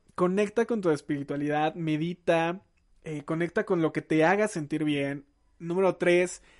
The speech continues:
vive tu proceso como lo tengas que vivir, en el tiempo que lo tengas que vivir, pero siempre que te haga sentir bien y sin hacerle daño a terceras personas, como lo que mencionabas hace rato de...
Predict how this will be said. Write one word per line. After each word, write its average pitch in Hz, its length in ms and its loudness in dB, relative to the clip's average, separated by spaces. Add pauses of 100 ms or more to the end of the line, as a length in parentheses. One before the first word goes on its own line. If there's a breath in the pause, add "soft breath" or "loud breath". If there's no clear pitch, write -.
(340 soft breath)
vive 214 340 2
tu 254 160 0
proceso 170 800 2
como 165 220 -2
lo 160 140 2
tengas 196 420 -2
que 180 100 -4
vivir, 143 460 0
en 156 160 -2
el 156 200 -2
tiempo 196 460 0
que 165 80 -4
lo 143 160 -2
tengas 170 480 -4
que 151 120 -10
vivir, 139 500 -2
pero 151 220 0
siempre 180 640 -2
que 170 100 -8
te 156 180 0
haga 160 180 0
sentir 151 380 -6
bien 151 460 -2
y 160 120 -10
sin 147 180 -10
hacerle 156 400 -4
daño 151 340 -2
a 147 120 -6
terceras 143 400 -8
personas, 160 600 -2
como 151 180 -4
lo 151 80 -2
que 180 120 -4
mencionabas 160 560 -4
hace 170 200 -6
rato 160 380 -2
de... 143 240 -6